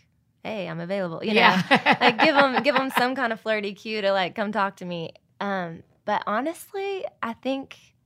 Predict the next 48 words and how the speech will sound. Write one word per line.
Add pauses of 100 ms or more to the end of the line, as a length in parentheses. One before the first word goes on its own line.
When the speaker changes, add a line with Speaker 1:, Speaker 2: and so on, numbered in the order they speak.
(100)
Speaker 1:
again, (320)
the, (680)
the
older
I've
gotten
and (120)
just (440)
the
closer
I've
gotten
to
the
Lord, (580)
he
really
will
take
care
of
the
details. (100)
I
Speaker 2:
Yeah.
Speaker 1:
think
you
just
live
your
life. (400)
You
love
the
Lord.
You
seek
him
first. (160)
He
knows
the
desires
of
your
heart.
If
that's